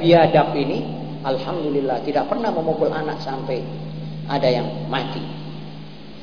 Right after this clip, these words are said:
atau yang patah tulang rusuknya. Ma'asyiral muslimin, ini berkat adanya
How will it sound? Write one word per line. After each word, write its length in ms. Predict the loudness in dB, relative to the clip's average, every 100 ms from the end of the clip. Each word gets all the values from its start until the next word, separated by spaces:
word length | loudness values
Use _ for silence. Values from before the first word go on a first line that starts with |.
| -8
atau 240 | -2 2
yang 160 | 2 0 -2 -2
patah 320 | -2 -2 -4 0
tulang 240 | 0 2
rusuknya. 480 | 0 0 0 -2 -4 -4 -4 -4 -4 -4 -6 -6 -8 -8 -8 -8 -8 -8 -8 -6 -2
Ma'asyiral 400 | 2 4 6 6
muslimin, 480 | 6 2 2 2 0 -2 -4 -4 -4 -4 -4 -4 4
ini 400 | 6 8 8 8
berkat 480 | 8 8 6 4 2
adanya 720 | 4 6 4 4 4 2 0